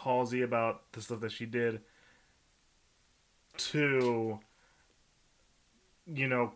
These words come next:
Chief kinda not being able to handle the whole, you know, Forerunner artifact kinda shit. Like, even the, the, the chick herself says, like, "You know, I used to fight it. I used to fight the program," but, like,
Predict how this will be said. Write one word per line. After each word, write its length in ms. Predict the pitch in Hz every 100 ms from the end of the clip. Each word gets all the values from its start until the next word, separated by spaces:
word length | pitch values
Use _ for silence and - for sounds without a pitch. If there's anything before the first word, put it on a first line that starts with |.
| -
Chief 680 | - - 170 147 117 120 120 -
kinda 300 | 143 131 123
not 420 | 120 123 120 113
being 220 | 123 117
able 140 | 117 113
to 100 | 107
handle 280 | 110 113
the 100 | 107
whole, 420 | 101 113 107 104 - _ - _ _ _ _ _ _ _ _ -
you 180 | 127 123
know, 400 | 113 104 101 101 - _ _ _ _ _ _ - - -
Forerunner 560 | 110 - 127 123 120 117
artifact 480 | 107 110 110 107 -
kinda 160 | 107
shit. 360 | 104 - 110 107 - _ _ _ _ _ _ _ _ -
Like, 160 | 131
even 200 | 170 180
the, 260 | 165 147 139
the, 160 | 131
the 140 | 123 123
chick 300 | - 135 -
herself 380 | 131 - 123 117
says, 140 | 120
like, 140 | 113 - - - _ - -
"You 100 | 147
know, 60 |
I 60 | 143
used 180 | 208 208
to 80 | 131
fight 280 | 147 170
it. 360 | 131 120 127 -
I 60 | 139
used 200 | 151 160
to 60 | 143
fight 260 | 135 135
the 40 | 123
program," 480 | - 135 123 104 104
but, 120 | 101
like, 180 | 95